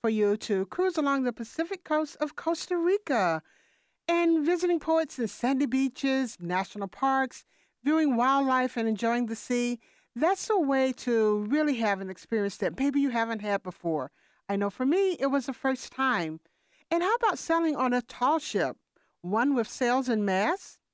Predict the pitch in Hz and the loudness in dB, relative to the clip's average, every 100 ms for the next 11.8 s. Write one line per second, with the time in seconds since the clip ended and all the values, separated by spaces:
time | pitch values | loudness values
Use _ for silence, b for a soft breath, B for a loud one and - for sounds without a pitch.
0 | - 427 453 403 - 349 320 311 - 330 | -4 -2 0 -2 0 -2 -2 -6 -2 -2
1 | 294 269 262 262 240 202 240 269 247 240 | 0 0 0 0 0 -2 -2 -4 -2 -4
2 | - 247 247 226 220 - 220 214 220 b | -2 -2 0 0 -2 0 0 0 -2 b
3 | b b 240 339 320 311 294 262 226 220 | b b 0 0 0 -2 -2 -2 0 0
4 | 208 208 170 135 156 _ _ _ _ _ | 0 0 0 -4 -12 _ _ _ _ _
5 | 220 208 302 - - 262 349 403 392 392 | -2 2 2 2 0 0 0 0 0 0
6 | - 269 247 226 214 220 226 - 190 135 | -2 -4 -2 -2 -2 0 -2 -2 -2 0
7 | - - _ _ 202 190 185 233 349 349 | -2 -10 _ _ -4 -2 0 0 0 0
8 | 320 302 - 294 285 - 202 180 - 233 | 0 -2 0 0 0 -4 -4 -4 -2 0
9 | 226 196 175 - 277 277 285 - 247 - | 0 0 -4 -6 -2 0 -2 -4 -6 -6
10 | 123 139 _ b b b 202 - 311 370 | -8 -10 _ b b b -6 -2 2 2
11 | 359 349 - 226 226 269 277 | 0 -4 -2 -6 -2 -2 -2